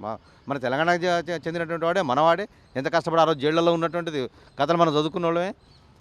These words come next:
రాములవారి కళ్యాణానికి మరి ఏనేదో ముఖమే చూపించలే కేసీఆర్ గారు. అయితే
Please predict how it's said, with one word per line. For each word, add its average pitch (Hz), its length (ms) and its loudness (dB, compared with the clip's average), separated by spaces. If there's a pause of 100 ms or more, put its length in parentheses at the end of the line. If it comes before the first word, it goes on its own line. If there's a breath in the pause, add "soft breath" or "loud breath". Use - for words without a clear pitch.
(200)
రాములవారి 180 340 6
కళ్యాణానికి 175 540 0
మరి 165 180 2
ఏనేదో 175 220 4
ముఖమే 165 240 6
చూపించలే 185 460 2 (520)
కేసీఆర్ 170 280 2
గారు. 185 160 4
అయితే 185 240 -2